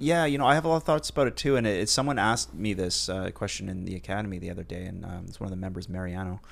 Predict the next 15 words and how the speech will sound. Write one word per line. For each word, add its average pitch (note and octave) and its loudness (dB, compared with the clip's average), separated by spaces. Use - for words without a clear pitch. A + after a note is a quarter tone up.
Um, F2 0
and F#2+ -2
it F#2+ 0
really C3 6
had A#2 6
me G#2 0
thinking, C3+ -2
you - -4
know, G#2+ 2
about, G2+ 4
like, G2+ 0
looking G#2+ -2
back G2 -2
on, F#2 -8
on F#2 -8